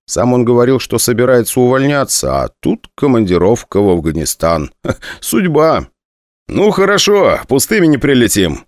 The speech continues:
улыбнулся я. Медленно погладил вертолёт в районе кабины. Чувствуется та самая стальная броня толщиной от четырёх до пяти миллиметров. Главная задача экипажа сегодня — отработать пуск управляемых ракет девять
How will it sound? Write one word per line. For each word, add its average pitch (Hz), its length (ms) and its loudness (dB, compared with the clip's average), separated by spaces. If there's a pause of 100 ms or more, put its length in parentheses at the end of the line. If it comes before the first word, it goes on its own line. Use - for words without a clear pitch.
улыбнулся 90 640 0
я. 65 380 -4 (420)
Медленно 131 420 0
погладил 101 480 0
вертолёт 95 560 -2
в - 40 -4
районе 73 360 -2
кабины. 64 640 -8 (260)
Чувствуется 127 640 0
та 101 160 -2
самая 104 460 0
стальная 95 560 0
броня 92 420 0
толщиной 110 640 0
от - 100 -2
четырёх 90 560 0
до 90 120 -2
пяти 80 320 -4
миллиметров. 73 920 -4 (200)
Главная 90 400 0
задача 85 440 -2
экипажа 80 460 -4
сегодня — 78 540 -2
отработать 165 560 -2
пуск - 240 -2
управляемых 107 640 0
ракет 147 420 -2
девять 117 480 0